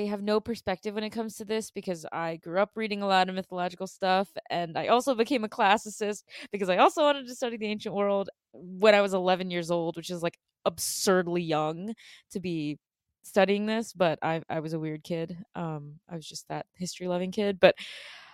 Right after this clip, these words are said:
I would imagine it's the same as, like, reading Percy Jackson before you've really read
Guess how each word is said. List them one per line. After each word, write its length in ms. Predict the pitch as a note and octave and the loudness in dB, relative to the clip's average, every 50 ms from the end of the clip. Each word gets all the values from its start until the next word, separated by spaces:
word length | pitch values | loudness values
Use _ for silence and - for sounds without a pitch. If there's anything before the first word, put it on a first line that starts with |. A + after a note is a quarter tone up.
| - _ _ _ - | -20 _ _ _ 10
I 140 | G3+ C4 | 10 12
would 160 | B3+ B3+ C4+ C4 | 12 12 10 8
imagine 400 | A#3+ A#3+ B3 B3 C#4+ - D#4 D#4+ | 8 4 4 4 2 0 -2 -6
it's 140 | C#4+ - | -6 -6
the 80 | - C#4 | -6 -4
same 240 | - - C4+ C4+ C4+ | 0 0 0 0 0
as, 120 | C4+ A#3 | -4 -4
like, 120 | A#3+ A3+ - | -4 -4 -4
reading 600 | A3 G3+ G3 G#3 G#3 G#3 G3 A3 G#3+ G#3+ G#3 G3 _ _ | -6 -8 -6 -4 -4 -2 -2 -2 -2 -4 -6 -8 _ _
Percy 380 | - - G#3 G#3 G3+ - A3 G3+ | -12 -8 -8 -8 -8 -8 -12 -8
Jackson 720 | F3 - E3 C#3+ D#3 - - - - G#3 G#3+ A3+ A#3+ A#3 | -4 -2 0 0 -2 -4 -6 -4 -4 -4 -4 -4 -6 -8
before 640 | G3+ G3+ F#3+ - - - F#3 F3+ F3+ F#3 F#3 G3 G3 G#3 | -6 -6 -8 -8 -8 -6 -2 0 2 2 2 2 0 -2
you've 480 | G#3+ F#3+ F3+ F3 F#3+ F#3+ G3 F3+ D#3+ - - - | -4 -8 -10 -8 -6 -4 -4 -4 -6 -12 -18 -16
really 480 | - F#3 F#3+ F#3+ F#3+ F3+ E3 F#3 F#3 F3+ E3+ D#3 | -10 -6 -4 -4 -4 -4 -4 -6 -6 -6 -8 -6
read 480 | D#3+ E3 F3 E3 E3 D#3+ D#3+ E3 D#3+ | 0 4 4 6 6 6 2 0 -4